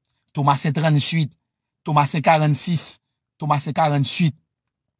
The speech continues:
Di m non, di m silvouplè. Peyi a retne byen soti vandredi pou rive lendi. Gen plis moun ki mouri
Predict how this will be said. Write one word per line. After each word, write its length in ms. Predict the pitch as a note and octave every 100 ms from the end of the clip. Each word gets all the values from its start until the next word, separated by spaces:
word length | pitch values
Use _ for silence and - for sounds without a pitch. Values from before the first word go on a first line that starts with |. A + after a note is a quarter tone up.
| _ _ _ _ _ _ _ _ _ _ _ _ _ _ _ _ -
Di 160 | A#2 D#3+
m 80 | A#2
non, 120 | G2+ _ _ _ _ _ _ _ _ _ _ _ _ _ _ _ _ _ _ _ _ _ _ _ _ _ -
di 220 | C3+ F3+
m 60 | G3+
silvouplè. 480 | - D3 C3+ C#3+ A#2 - _ _ _ _ _ _ _
Peyi 300 | E2 E2 E2
a 40 | G#2+ _ _ _ _ _ _ _ _ _ _ _ -
retne 380 | A#2+ C#3 C#3+ C3
byen 280 | A2 A2+ A#2 _ _ _ _ _
soti 320 | - A#2+ -
vandredi 560 | G#2+ A#2 A#2+ G#2 E2+ G2 - _ _ _ _ _
pou 140 | A#2 A#2+
rive 200 | G#2 A2
lendi. 460 | A2+ G#2 E2+ F#2 A2 _ _ _ _ G2+
Gen 140 | G#2+ B2
plis 220 | B2+ -
moun 180 | A2+ G#2
ki 140 | - B2
mouri 300 | A2 F2+